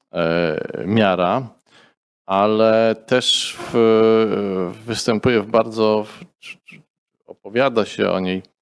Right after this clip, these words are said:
jako o bardzo ważnym elemencie, em, kosztu obsługi, y, długu publicznego. Jest, znaczy, znaczy pojawia się taka, taka, taki pogląd, że w strefie euro są niższe koszty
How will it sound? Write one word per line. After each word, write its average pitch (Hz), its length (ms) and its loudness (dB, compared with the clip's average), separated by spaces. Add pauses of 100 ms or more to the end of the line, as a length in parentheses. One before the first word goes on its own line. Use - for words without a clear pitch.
(440)
jako 104 260 -2
o 107 40 0
bardzo 107 380 -2
ważnym 104 680 -2 (240)
elemencie, 104 1000 -2 (240)
em, 95 880 -2 (200)
kosztu - 280 -4
obsługi, 101 720 -2 (760)
y, 92 40 0
długu 107 340 2
publicznego. - 840 -10 (600)
Jest, 107 240 -4
znaczy, 113 540 -8
znaczy 101 300 -8 (460)
pojawia 113 340 2
się 113 160 -6
taka, 98 600 -2 (240)
taka, 90 720 -2
taki 98 320 -6
pogląd, 127 580 0
że 104 500 0
w - 60 -20
strefie - 460 -6
euro 120 300 0
są 104 220 -2
niższe 113 360 -2
koszty 104 580 -2